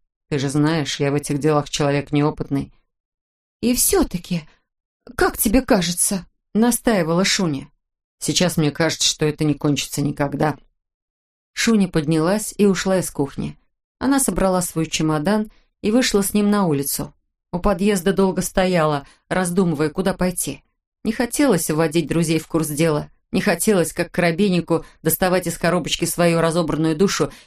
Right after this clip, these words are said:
и раскладывать на всеобщее обозрение. Шуня поехала к Вольской, поскольку та была в курсе,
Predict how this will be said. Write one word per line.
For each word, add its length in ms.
и 80
раскладывать 720
на 80
всеобщее 440
обозрение. 560
Шуня 320
поехала 460
к 80
Вольской, 420
поскольку 520
та 160
была 200
в 80
курсе, 460